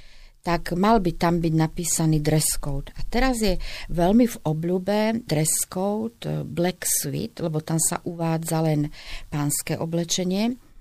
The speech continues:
A málo kto si uvedomí, že tento dress code dáva ohromnú vôľu. Teraz bol Majales po predstavení, eh, Slečny vdovy a tiež bolo tento dress code. Čo on obnáša,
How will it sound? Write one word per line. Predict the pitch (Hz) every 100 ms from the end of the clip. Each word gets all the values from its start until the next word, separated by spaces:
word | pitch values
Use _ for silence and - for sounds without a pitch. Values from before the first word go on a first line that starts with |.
| - - - -
A | 175 165 165 160
málo | - 156 196 262 247
kto | 170 - 202
si | - -
uvedomí, | 180 185 180 180 180 190 190
že | 156
tento | - 240 233 160
dress | 156 175 -
code | - 180 170
dáva | 165 165 156 -
ohromnú | 170 190 240 240 208
vôľu. | 175 165 165 175 147 _ _ _ -
Teraz | 208 202 208
bol | 202 208
Majales | 196 165 156 156 156 202 233 -
po | - 160 160 -
predstavení, | - 170 - - 170 170 170 165 165 160
eh, | 147 143 151
Slečny | 156 - 165 156 - 185
vdovy | 185 156 151 165 226
a | - 147
tiež | - 202 175 165
bolo | 160 156
tento | - 170 170 165
dress | 156 139 -
code. | - 165 214
Čo | - - 208
on | 202 226 -
obnáša, | 180 165 160 147 151 - 196